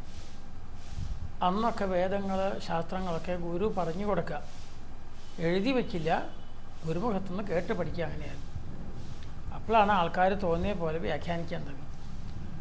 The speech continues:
അതല്ല, എന്താണ് ഇതിൻ്റെ ശരിയായിട്ടുള്ള അർത്ഥം, വേദാർത്ഥം എന്നൊക്കെ അദ്ദേഹം അതിന് ഭാഷ്യങ്ങൾ നിർമ്മിച്ചു. വേദാന്ത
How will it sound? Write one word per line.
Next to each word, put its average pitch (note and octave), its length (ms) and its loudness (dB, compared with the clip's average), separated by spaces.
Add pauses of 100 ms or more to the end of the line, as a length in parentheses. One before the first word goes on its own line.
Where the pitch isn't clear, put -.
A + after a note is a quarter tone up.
(200)
അതല്ല, F3+ 300 4 (220)
എന്താണ് F3+ 440 4 (1080)
ഇതിൻ്റെ D#3+ 320 0
ശരിയായിട്ടുള്ള A3 640 6
അർത്ഥം, - 260 0 (380)
വേദാർത്ഥം E3+ 540 2 (1500)
എന്നൊക്കെ G3+ 380 2 (720)
അദ്ദേഹം E3+ 300 0 (340)
അതിന് D#3 180 0 (140)
ഭാഷ്യങ്ങൾ A3+ 600 4
നിർമ്മിച്ചു. - 380 0 (1500)
വേദാന്ത E3 440 6